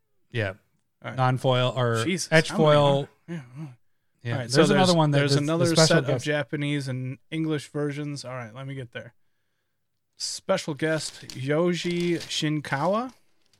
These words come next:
Speaker 1: Yeah.
Speaker 2: And this one looks cool without, ooh. Ooh.
Speaker 1: Yeah, the art is
Speaker 2: Ooh.
Speaker 1: pretty dope.
Speaker 2: Ooh.
Speaker 1: It reminds me of the, the Kamigawa stuff.
Speaker 2: Yeah, no, this one lo-, it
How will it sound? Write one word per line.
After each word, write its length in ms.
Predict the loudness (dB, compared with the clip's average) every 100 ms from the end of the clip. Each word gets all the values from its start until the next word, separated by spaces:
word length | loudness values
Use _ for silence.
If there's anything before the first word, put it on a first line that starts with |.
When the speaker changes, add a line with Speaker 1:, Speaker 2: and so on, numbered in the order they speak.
| _ _ _ _ _ _ _ _
Speaker 1:
Yeah. 340 | -20 -20 -10 -4 -2 -2
Speaker 2:
And 220 | -6 -6
this 420 | -4 -2 -2 -6
one 680 | -6 -6 -6 -6 -6 -8 -10 -12 _ _ _ _ _
looks 400 | -14 -14 -12 -16
cool 460 | -16 -8 -4 -4 -6
without, 340 | -6 -10 -8
ooh. 300 | -6 -6 -8 -12 _ _ _ _ -14
Ooh. 480 | -4 -2 -2 -6 -18 -6
Speaker 1:
Yeah, 160 | -4
the 160 | -4 -6 -2
art 300 | 0 0 -2
is 260 | -4 -2
Speaker 2:
Ooh. 480 | -2 0 0 -2 -4
Speaker 1:
pretty 180 | -4 -6
dope. 480 | -6 -4 -4 -4 -8 _ _ _ _ _ _ _ _ _ _ _ _ -10
Speaker 2:
Ooh. 840 | -6 -2 0 0 0 0 0 2
Speaker 1:
It 40 | 2
reminds 400 | 6 6 6 4
me 120 | 4
of 140 | 4
the, 260 | 6 6 6
the 100 | 4
Kamigawa 680 | 2 2 2 0 2 2 0
stuff. 520 | -2 -6 -4 -6 -10 _ -6
Speaker 2:
Yeah, 280 | -4 -2
no, 240 | 0 2 2
this 220 | 0 0
one 280 | 0 2 2
lo-, 140 | 0 2
it 220 | -2